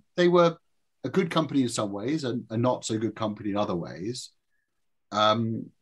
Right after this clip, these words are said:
but it was just, I was just very pleased to actually get round to writing the book. I was very pleased just to write it, which I never thought I'd be able to do, actually finish a book, and then to see it in print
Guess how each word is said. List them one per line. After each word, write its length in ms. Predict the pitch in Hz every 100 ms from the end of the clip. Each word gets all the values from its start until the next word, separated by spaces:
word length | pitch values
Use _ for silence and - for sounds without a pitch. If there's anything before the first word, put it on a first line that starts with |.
| _ _ -
but 140 | 165 175
it 60 |
was 120 | 165 165
just, 200 | 190 165
I 80 |
was 100 | 170
just 160 | 165 -
very 120 | 151
pleased 600 | 143 147 139 120 110 - _ _ _ -
to 240 | 127 123 - _ _ -
actually 380 | 113 - - 120
get 200 | 127 117
round 220 | 113 107
to 100 | 107
writing 300 | 110 98 107
the 60 |
book. 280 | 107 87 - -
I 20 |
was 100 | 95
very 260 | 135 170 143
pleased 340 | 123 113 90
just 220 | 104 -
to 180 | 104 95 _ _ _ _ _ _ _
write 360 | 117 147 131 -
it, 300 | 80 - - -
which 180 | 90 104
I 60 | 104
never 240 | 110 98
thought 240 | 101 85
I'd 60 | 85
be 180 | 95 90
able 180 | 85 80
to 100 | 85
do, 300 | 87 60 - - -
actually 380 | 90 - 87 82
finish 280 | 87 76
a 60 | 82
book, 360 | 87 - - -
and 160 | 98 95
then 180 | 98
to 100 | 87
see 240 | 101 139 120
it 80 | 104
in 340 | 104 98 87
print 500 | - 123 85 90 -